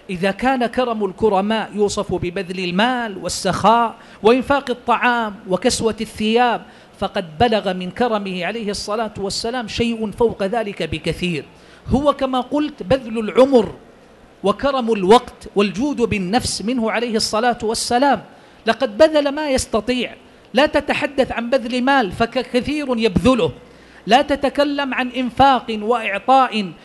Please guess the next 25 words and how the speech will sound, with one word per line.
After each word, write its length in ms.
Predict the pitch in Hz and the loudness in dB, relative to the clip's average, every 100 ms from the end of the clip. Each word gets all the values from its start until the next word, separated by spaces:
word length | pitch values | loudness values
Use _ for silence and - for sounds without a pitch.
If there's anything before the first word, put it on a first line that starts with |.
| - | -10
لمال 600 | 180 208 254 269 240 233 | -2 4 6 6 4 -2
وطعام 800 | 214 214 220 202 247 247 233 226 | -2 0 2 4 4 2 -2 -2
وثياب 480 | 233 - 240 254 262 254 | -2 -2 0 2 0 -2
فكثير 760 | 254 247 233 233 254 269 269 269 | -4 -2 -2 0 0 0 -2 -6
في 120 | 247 | -8
الأمة 480 | 220 247 269 262 254 | 2 4 4 2 -8
يفعله، 600 | 233 240 - 247 262 202 - - - - - | -4 -4 0 0 2 0 -2 -14 -20 -20 -6
وقد 280 | 202 202 240 | -2 -2 0
فعله 520 | - 285 269 269 269 | 2 2 2 0 -2
كثير 480 | 247 233 262 269 254 | -2 -2 -2 -4 -2
من 180 | 233 262 | -2 0
الكرماء 720 | 269 - 262 254 262 277 269 | 0 0 2 2 2 0 -2
في 120 | - | -6
العرب 480 | 254 214 277 262 247 | -6 -4 -2 -2 0
وغير 320 | 214 233 254 | 2 2 -2
العرب. 440 | 226 208 233 240 170 - - - - - | -4 0 2 2 0 -6 -20 -20 -20 -6
لكن 300 | 190 196 233 | -4 -4 -4
حدثني 580 | - 220 185 302 285 269 | -2 -2 0 0 0 -2
عن 180 | 240 254 | -2 -2
إنسان 720 | 254 247 - 285 302 311 262 | 0 0 4 4 2 -2 0
بذل 480 | 196 302 277 254 262 | 4 4 4 0 0
نوم 260 | 262 240 | 0 0
عينيه 520 | 208 208 202 233 208 127 - - - - - - | 0 0 2 2 2 -4 -14 -20 -20 -20 -16 2
وراحة 500 | 190 254 277 262 247 | 4 6 4 2 2
بدنه 560 | 254 226 240 240 214 | 4 6 4 2 -2